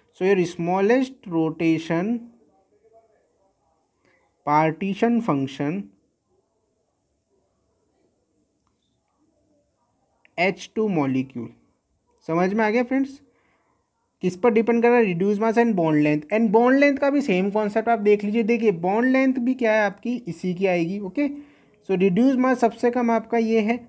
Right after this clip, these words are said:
तो इस वजह से क्या है आपका जो एच टू मॉलिक्यूल है, वो उसका जो आपका रोटेशनल, अ, पार्टीशन फंक्शन है, उसकी वैल्यू सबसे कम आएगी। So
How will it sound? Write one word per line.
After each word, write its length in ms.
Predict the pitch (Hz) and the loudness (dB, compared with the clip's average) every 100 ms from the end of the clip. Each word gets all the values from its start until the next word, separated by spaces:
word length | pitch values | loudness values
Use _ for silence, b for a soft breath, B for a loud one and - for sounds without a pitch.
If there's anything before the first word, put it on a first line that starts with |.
| _ _ _ _ - | _ _ _ _ 0
तो 420 | 190 190 185 - | 2 2 0 -6
इस 160 | 214 214 | -8 0
वजह 240 | 262 262 | 2 2
से 140 | 262 277 | 0 0
क्या 200 | 247 240 | 2 2
है 80 | 226 | 2
आपका 240 | 214 220 | 0 -4
जो 340 | 214 214 214 - | 0 -2 -2 -6
एच 320 | 180 185 - - | -6 -6 -8 -4
टू 120 | 269 | 0
मॉलिक्यूल 680 | 233 185 160 160 165 151 143 | 0 0 0 -2 0 0 2
है, 520 | 147 156 131 139 - _ 165 | 2 2 2 -2 -8 _ -8
वो 200 | 165 185 | -4 -2
उसका 440 | 175 - 196 185 | -4 -8 -2 -2
जो 300 | 165 170 170 | 0 -2 -2
आपका 300 | 139 147 160 | -4 -6 -4
रोटेशनल, 680 | 147 147 151 185 185 160 226 | -2 -2 0 0 2 0 0
अ, 240 | 143 147 | -2 -8
पार्टीशन 580 | 147 143 147 151 160 151 | -6 -4 -4 -4 -4 -4
फंक्शन 300 | 139 - 160 | -4 -6 -6
है, 60 | 220 | -6
उसकी 180 | - | -4
वैल्यू 220 | 175 151 202 | -4 -2 -2
सबसे 300 | 160 - 185 | -4 -8 -8
कम 260 | 156 143 | -4 -2
आएगी। 380 | 127 127 135 127 - 151 | -4 -4 -4 -4 -6 -4
So 300 | 147 143 | -2 -2